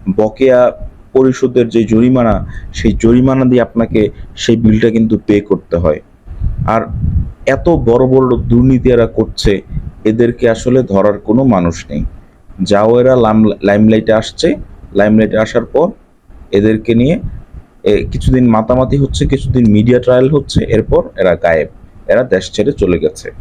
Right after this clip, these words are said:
So এটা হচ্ছে আসলে বাংলাদেশের একটা, আহ, সাধারণ বিষয় হয়ে দাঁড়িয়েছে। আমি জানি না বা আপনাদের মতামত কি এই বিষয়ে, যে বাংলাদেশ কি আদৌ এই যেই একটা কালচার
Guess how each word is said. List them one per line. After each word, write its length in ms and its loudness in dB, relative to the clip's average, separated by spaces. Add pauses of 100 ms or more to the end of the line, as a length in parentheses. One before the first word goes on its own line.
(1040)
So 320 0 (140)
এটা 240 2
হচ্ছে 260 -2
আসলে 300 0
বাংলাদেশের 640 0
একটা, 440 0 (380)
আহ, 360 2 (200)
সাধারণ 680 0
বিষয় 340 2
হয়ে 180 2
দাঁড়িয়েছে। 600 0 (720)
আমি 200 2
জানি 280 2
না 280 0 (160)
বা 420 2
আপনাদের 440 0 (420)
মতামত 480 2
কি 160 2
এই 80 4
বিষয়ে, 360 2
যে 200 0
বাংলাদেশ 520 0
কি 120 -4
আদৌ 420 0
এই 360 2 (160)
যেই 300 0 (440)
একটা 200 -4
কালচার 440 0